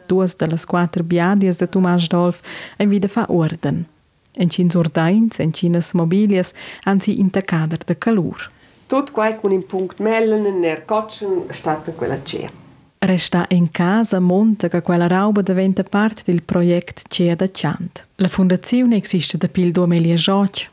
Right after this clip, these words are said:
Speaker 1: Del Giaione è presidente da quella a declara la visione pil futur da quella casa.
Speaker 2: La fine mira è quella da far or da quella casa in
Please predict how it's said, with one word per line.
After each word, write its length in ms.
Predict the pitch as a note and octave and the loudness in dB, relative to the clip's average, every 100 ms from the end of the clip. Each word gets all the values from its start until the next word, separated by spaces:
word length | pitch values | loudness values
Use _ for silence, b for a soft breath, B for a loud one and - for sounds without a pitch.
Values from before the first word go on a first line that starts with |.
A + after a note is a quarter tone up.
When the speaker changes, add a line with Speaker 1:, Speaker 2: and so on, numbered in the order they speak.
| - | -4
Speaker 1:
Del 140 | G3 | -2
Giaione 440 | F#3 G3+ A#3+ C4 G#3+ | 2 2 2 2 2
è 40 | |
presidente 640 | - F#3 F3+ F#3 A3 G#3+ | 2 2 2 2 2 2
da 120 | F#3 F3+ | -2 -2
quella 420 | F#3 F3 F3 F3 | 0 2 2 0
a 80 | E3 | 0
declara 420 | F3+ F#3 F3+ F3+ | 0 2 2 2
la 160 | F3 | 2
visione 460 | E3+ F3 D#3+ G3 G3 | 2 0 2 2 2
pil 160 | E3 E3 | 0 -2
futur 420 | F3+ E3 G3 F#3 | -2 0 0 0
da 100 | E3+ | -2
quella 280 | E3 D#3+ F#3 | 0 0 0
casa. 600 | - D3 D3+ D#3+ D#3+ D#3+ _ _ _ - | -2 -2 -2 -2 -4 -6 _ _ _ -2
Speaker 2:
La 140 | F3+ | 0
fine 220 | F#3 A#3+ | 2 0
mira 360 | A3 A#3 C4 C4 | 2 2 2 0
è 180 | - F#3+ | -2 -4
quella 640 | - F#3 F#3+ G3+ G3+ G3+ | -2 0 2 2 0 -2
da 420 | - D3+ E3 D#3+ - | -6 -4 0 0 -2
far 680 | - - F3 E3+ F3+ F#3 - - | -6 -4 0 2 0 0 -2 -2
or 220 | E3+ E3+ | 0 0
da 120 | E3+ | 0
quella 260 | D#3+ D#3+ D#3 | -2 -2 -2
casa 500 | - F#3+ F#3+ G3 F#3+ | -2 -2 0 0 -2
in 220 | - E3 | 0 0